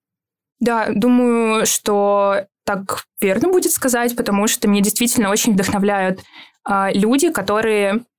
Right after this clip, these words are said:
любят этот проект, которые вкладываются в этот проект, которые каждый раз придумывают что-то новое и какие-то неожиданные, возможно, идеи, до которых я бы сама, не знаю, никогда не додумалась.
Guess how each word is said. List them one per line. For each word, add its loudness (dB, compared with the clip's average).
любят 2
этот -2
проект, -2
которые 0
вкладываются 0
в 2
этот -2
проект, -2
которые 0
каждый -2
раз -2
придумывают 2
что-то 0
новое 0
и 0
какие-то -2
неожиданные, 2
возможно, 2
идеи, 2
до 2
которых 0
я 0
бы 2
сама, 0
не 2
знаю, 0
никогда 2
не 2
додумалась. 2